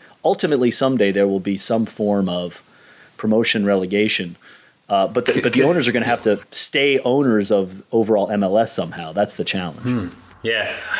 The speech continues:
Speaker 2: yeah. So it seems a, seems a difficult situation because, like you say, who's gonna?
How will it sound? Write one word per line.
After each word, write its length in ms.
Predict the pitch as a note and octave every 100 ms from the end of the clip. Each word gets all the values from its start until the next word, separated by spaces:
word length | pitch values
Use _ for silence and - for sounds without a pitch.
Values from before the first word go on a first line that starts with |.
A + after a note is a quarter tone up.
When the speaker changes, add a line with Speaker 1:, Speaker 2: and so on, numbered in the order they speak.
| -
Speaker 2:
yeah. 200 | B2+ A#2+ F#2+
So 120 | A2+
it 60 | -
seems 380 | - C#3+ B2
a, 280 | G#2+ G2 E2+ -
seems 180 | C3
a 60 | B2
difficult 400 | A#2+ A2+ A2+ F#2+
situation 640 | - - G#2 G2+ - E2+ - -
because, 440 | F#2 F#2+ F2 - - -
like 120 | F#2+ F#2+
you 60 |
say, 380 | F#2 G#2 F2 F2 - - - - -
who's 260 | A2+ G#2+
gonna? 420 | B2 G2+ F#2+ E2+